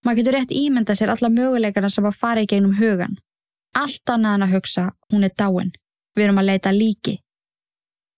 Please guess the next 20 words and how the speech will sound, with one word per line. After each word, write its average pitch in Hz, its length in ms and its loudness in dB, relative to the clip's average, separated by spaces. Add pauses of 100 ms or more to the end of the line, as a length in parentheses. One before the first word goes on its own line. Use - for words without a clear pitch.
(240)
En 220 80 0
þann 220 240 -2
annan 254 340 0
nóvember 196 540 0 (200)
árið 220 220 0
nítján 240 320 0
hundruð 240 160 0
níutíu 220 320 -2
og 214 80 2
níu 190 320 0 (580)
fannst 254 360 -2
nakið 254 520 0
lík 220 260 0
Rosíu 202 460 0 (760)
inn 226 160 2
í 233 100 2
rjáfri 202 460 -2 (320)
aftan 208 360 -2
við 196 200 0
skemmtistaðinn 196 760 -2